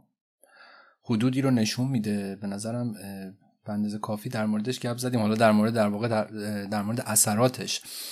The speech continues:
اه، قبل از اینکه، اه، بالا دقیق‌تر به سوال جواب بدم، اه، بابک اسرائیل رو که گفت، اه، یاد یک چیزی افتادم که اسرائیل از قضا یکی از کشورهایی بود که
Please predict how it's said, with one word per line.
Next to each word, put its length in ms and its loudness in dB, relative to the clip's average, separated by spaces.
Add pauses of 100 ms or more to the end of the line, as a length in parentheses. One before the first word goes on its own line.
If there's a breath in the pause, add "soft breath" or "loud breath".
(280 loud breath)
اه، 420 0
قبل 500 -2
از 120 2
اینکه، 520 -2
اه، 500 -2 (280)
بالا 340 -2 (420)
دقیق‌تر 420 4
به 340 0
سوال 340 -2
جواب 420 0
بدم، 400 0
اه، 340 0 (680)
بابک 400 2
اسرائیل 380 2
رو 60 -2
که 140 -6
گفت، 400 -6
اه، 60 -6
یاد 440 -6
یک 160 -8
چیزی 260 -8
افتادم 400 -6
که 300 -6 (400 loud breath)
اسرائیل 480 0
از 200 0
قضا 280 -2
یکی 240 -2
از 140 0
کشورهایی 600 0
بود 220 -8
که 300 0